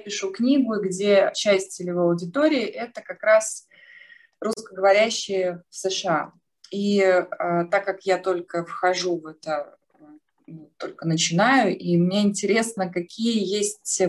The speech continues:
пути и секреты продвижения именно на эту аудиторию. Может быть, какие-то русскоговорящие группы в С Ш А, может быть, э, ну, что вы думаете, можно ли так продвигать, или какие-то еще пути.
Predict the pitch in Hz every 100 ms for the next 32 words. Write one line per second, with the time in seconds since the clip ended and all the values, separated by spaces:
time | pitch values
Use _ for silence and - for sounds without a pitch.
0 | 180 196 190 - 226 214 - 185 170 175
1 | 180 196 196 175 - 170 170 170 175 208
2 | 208 185 170 165 170 - - - - -
3 | 180 214 208 190 185 185 185 175 165 165
4 | 170 196 233 233 185 180 196 190 175 175
5 | 156 - 190 - 190 185 - 170 170 175
6 | 170 165 - 165 170 220 214 208 202 -
7 | 196 190 - 185 180 175 175 170 170 165
8 | 170 170 - 175 165 165 190 170 - -
9 | 175 165 165 175 165 165 - 160 165 165
10 | 160 160 160 160 160 156 151 165 165 156
11 | - 190 185 175 180 180 170 165 165 -
12 | 180 180 170 - 165 151